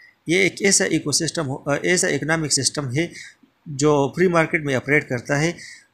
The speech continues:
और ये बुनियादी वजह, इसकी बुनियादी खुसूसियत ये है कि ये अनरेगुलेटेड मार्केट है।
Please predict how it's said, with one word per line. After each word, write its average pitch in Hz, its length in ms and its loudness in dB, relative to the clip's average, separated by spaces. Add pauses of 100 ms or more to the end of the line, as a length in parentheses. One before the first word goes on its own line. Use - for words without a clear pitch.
(220)
और 170 220 4
ये 233 120 4
बुनियादी 196 440 2
वजह, 190 300 4
इसकी 185 400 0
बुनियादी 160 320 2
खुसूसियत 156 600 0
ये 135 140 2
है 175 140 2
कि - 360 -2
ये 208 160 4
अनरेगुलेटेड 139 920 4
मार्केट 113 360 -2
है। 107 240 -6